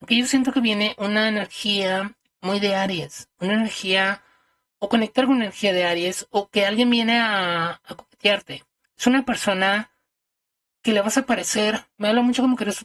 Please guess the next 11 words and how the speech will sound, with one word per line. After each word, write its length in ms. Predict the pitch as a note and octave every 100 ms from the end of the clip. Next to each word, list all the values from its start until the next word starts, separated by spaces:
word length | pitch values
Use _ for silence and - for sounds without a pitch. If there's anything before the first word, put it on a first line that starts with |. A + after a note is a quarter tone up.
| -
tú 140 | G#3
eres 240 | G#3+ A#3 A#3
una 220 | A#3 A#3+
persona 720 | F#3+ E3 F3 F3 F#3+ G3 G3+
muy 320 | F#3 F3+ G3
conectado 1300 | - A3 G#3 - - D#3+ E3 F3 F#3 F#3 F3+ E3 D3+
o 100 | D#3
conectada 440 | F3 E3 - D#3+ F3
a 40 |
la 60 | F3+
espiritualidad, 800 | - F#3 - D#3 D3+ D#3+ A3